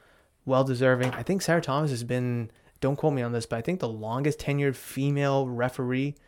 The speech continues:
there is in football. I think she was, like, the first one, too. So, regardless of her, her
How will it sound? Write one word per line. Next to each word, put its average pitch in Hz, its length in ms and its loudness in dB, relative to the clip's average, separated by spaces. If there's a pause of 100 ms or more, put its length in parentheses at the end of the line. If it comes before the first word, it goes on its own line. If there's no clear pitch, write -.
(380)
there 117 160 -2
is 131 180 0
in 175 80 -2
football. 180 300 -2
I 190 60 -2
think 151 140 -2
she 180 60 -2
was, 185 60 -2
like, 160 120 0
the - 60 -6
first - 300 -6
one, 127 240 -6
too. 127 320 -2
So, 123 360 0 (1000)
regardless 190 520 12
of 135 120 8
her, 139 260 10
her 131 400 2